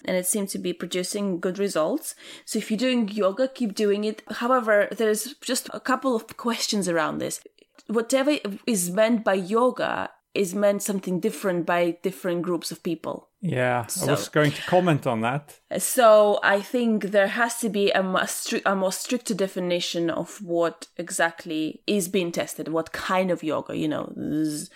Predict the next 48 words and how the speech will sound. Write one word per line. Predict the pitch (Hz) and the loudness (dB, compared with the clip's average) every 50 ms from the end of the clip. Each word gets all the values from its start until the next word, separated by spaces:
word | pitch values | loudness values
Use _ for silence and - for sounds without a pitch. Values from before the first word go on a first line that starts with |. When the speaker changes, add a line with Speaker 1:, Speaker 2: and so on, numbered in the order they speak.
| - - - _ | -20 -20 -20 _
Speaker 1:
how, | - - 175 175 175 160 - - | -8 -4 0 0 0 -2 -4 -6
what | - - 170 185 180 175 175 - - | -10 -6 -2 0 -2 -2 -2 -6 -8
stretching | - - - - 208 202 202 - 175 160 151 147 143 | -6 -6 0 0 0 0 0 -4 -6 -4 -2 -2 -2
and | 139 143 143 147 147 | 0 0 0 0 0
relaxation | 165 165 165 165 - - 214 202 190 190 - 156 151 | 0 0 0 0 0 0 0 0 0 -2 -2 -4 -2
and | 147 151 160 165 | -2 0 -2 0
breathing, | 156 190 202 208 202 - 175 - - - | 0 0 2 2 0 0 -2 -6 -4 -2
you | 160 160 | -2 -2
know, | 151 143 | -2 -2
all | - 170 175 175 165 | -2 -2 -2 -2 0
these | 165 156 160 - | -2 -2 -2 -2
things | - 180 180 165 170 | -4 -4 -4 -4 -2
need | 170 156 - | -4 -6 -6
to | - 180 | -8 -6
be | - 147 - - _ - | -6 -6 -6 -6 _ -4
taken | - 175 160 - 156 | -4 -4 -4 -4 -6
into | 151 170 151 - 143 | -8 -6 -8 -6 -6
the | 147 143 | -4 -4
account. | 139 143 - 131 - 120 - - - - _ _ _ _ _ _ _ _ | -6 -8 -8 -10 -10 -10 -10 -12 -14 -20 _ _ _ _ _ _ _ _
Speaker 2:
Yeah. | 165 139 135 127 - _ _ _ _ _ _ _ _ _ _ _ _ _ | -10 -10 -10 -10 -12 _ _ _ _ _ _ _ _ _ _ _ _ _
There's | - 180 185 | -2 0 2
a | 254 185 | 2 0
tendency | - - 226 220 214 196 180 - - 160 | 4 4 4 6 6 4 4 6 4 2
to | 147 - 151 | 2 2 -2
call | 147 - 165 139 139 | 2 2 2 4 6
everything | 139 156 185 170 143 - 147 131 117 117 120 | 4 4 4 2 2 2 0 -2 0 -2 -2
yoga | 113 113 117 113 113 101 117 113 | -2 0 0 0 0 0 -2 -2
at | 110 110 110 104 - - | 0 0 -2 -4 -6 -6
the | 120 | -4
moment. | 110 113 120 123 123 147 | -2 0 0 2 4 4
Speaker 1:
I | 247 | 6
know, | 262 269 214 170 | 6 6 6 6
Speaker 2:
It, | 160 | 4
Speaker 1:
right? | 165 170 - 147 139 147 | 2 2 2 2 0 0
Speaker 2:
uh, | 147 131 131 127 117 - - - - - - | 0 -2 0 -2 -2 -4 -8 -16 -18 -14 -12
Speaker 1:
<laughs> | 247 - - 269 220 | -10 -4 -2 -2 -2
Sitting | - - 262 247 - 254 220 | 0 -2 -2 0 2 2 4
on | 208 | 4
a | 202 190 | 4 4
mat | 190 190 196 196 - | 4 4 2 2 0
and, | 208 - 185 180 170 180 180 | 0 0 0 0 2 2 2
uh, | - 170 170 - - | 4 4 4 4 4
and | - 139 170 170 170 - | 2 0 0 -2 -2 -4
staring | - - - - 185 185 180 175 165 | -6 -6 0 2 2 4 4 4 2
in | 180 - | 2 2
Speaker 2:
Yes. | - 175 | 2 0
Speaker 1:
the | - 190 | -2 -2
ceiling. | 180 170 165 160 175 185 | -4 -2 -4 -6 -6 -10